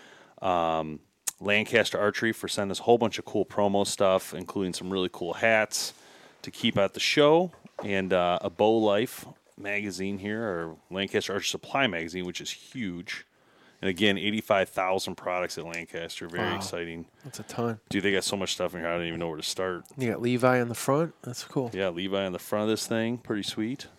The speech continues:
Speaker 1: Uh, but if you don't have this catalog, you definitely want it. And Kevin is blue.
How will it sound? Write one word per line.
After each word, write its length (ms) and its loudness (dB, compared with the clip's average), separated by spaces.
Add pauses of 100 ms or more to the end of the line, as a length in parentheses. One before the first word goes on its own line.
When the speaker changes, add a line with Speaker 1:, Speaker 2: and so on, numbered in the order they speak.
(100)
Speaker 1:
Uh, 300 2
but 140 -8
if 100 -8
you 60 4
don't 80 10
have 80 10
this 100 -6
catalog, 360 4
you 60 -6
definitely 380 -2
want 220 -4
it. 200 -8 (600)
And 300 -8
Kevin 340 0
is 220 -8
blue. 680 -10